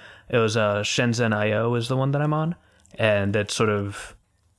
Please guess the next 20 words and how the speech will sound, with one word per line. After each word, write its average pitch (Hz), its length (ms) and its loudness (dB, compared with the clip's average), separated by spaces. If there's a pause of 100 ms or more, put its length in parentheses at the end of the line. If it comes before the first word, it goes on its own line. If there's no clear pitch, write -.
(100)
it's, 143 240 2
it's, - 280 -2
at 135 120 -2
this 160 160 0
point, 131 320 0
it's, - 420 -4
like, 110 320 -4
it's - 220 -2
literally 127 480 2
programming. - 560 -2
Like, 120 180 -2
they 127 140 2
give 120 200 0
you 120 200 2
this 110 200 -2
really 117 420 0
limited 113 540 0
programming 107 540 0
language, 104 500 0
and 101 460 -2